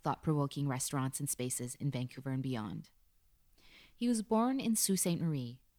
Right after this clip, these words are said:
an industrial town in Ontario with a large Italian population. His father was Italian, his mother French-Scottish. Hospitality has been in his blood since he was born. One of the oldest hotels in the city had been owned by his family for several generations.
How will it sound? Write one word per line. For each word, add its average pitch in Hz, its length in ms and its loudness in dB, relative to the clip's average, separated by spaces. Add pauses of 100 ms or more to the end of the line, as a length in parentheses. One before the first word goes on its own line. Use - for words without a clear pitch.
(120)
an 170 120 4
industrial 180 440 4
town 185 240 2
in 180 100 4
Ontario 143 640 0
with 160 120 2
a 156 60 4
large 147 300 2
Italian 135 360 -2
population. 135 680 -4 (720)
His 175 180 2
father 170 240 4
was 185 140 2
Italian, 147 520 0 (400)
his 170 180 4
mother 156 220 4
French-Scottish. 135 880 -2 (920)
Hospitality 214 680 4
has 196 120 2
been 160 160 2
in 160 100 4
his 170 120 2
blood 135 340 -2
since - 220 -4
he 143 80 -4
was 135 120 -4
born. 139 400 -4 (680)
One 190 120 6
of 185 60 4
the 175 160 -2
oldest 185 300 4
hotels 170 500 2
in 165 80 2
the 165 40 2
city 139 340 0
had 156 180 -6
been 165 160 2
owned 185 240 4
by 208 100 4
his 196 160 2
family 139 320 0
for 139 120 -6
several 135 300 -2
generations. 127 800 -4